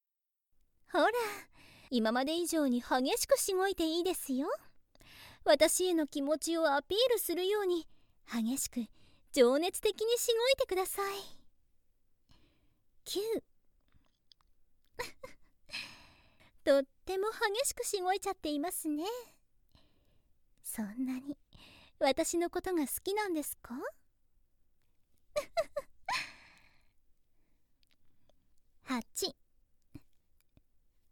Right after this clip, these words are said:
ほら、出したくなったら変換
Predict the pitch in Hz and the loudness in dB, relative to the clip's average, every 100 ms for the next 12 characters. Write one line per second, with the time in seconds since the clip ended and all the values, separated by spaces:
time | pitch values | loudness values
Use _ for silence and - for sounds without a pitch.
0 | _ _ _ - 262 285 359 - _ - | _ _ _ -14 -6 -2 0 -2 _ -20
1 | - - _ _ _ - - _ _ 220 | -20 -20 _ _ _ -20 -20 _ _ -8
2 | 220 - - 359 - 277 277 - - 262 | -6 -8 -6 -8 -4 -4 -4 -10 -16 -10
3 | 320 - - - - - 196 208 269 - | -10 -12 -20 -20 -20 -8 -6 -4 -6 -8
4 | 311 320 370 | -6 -4 -6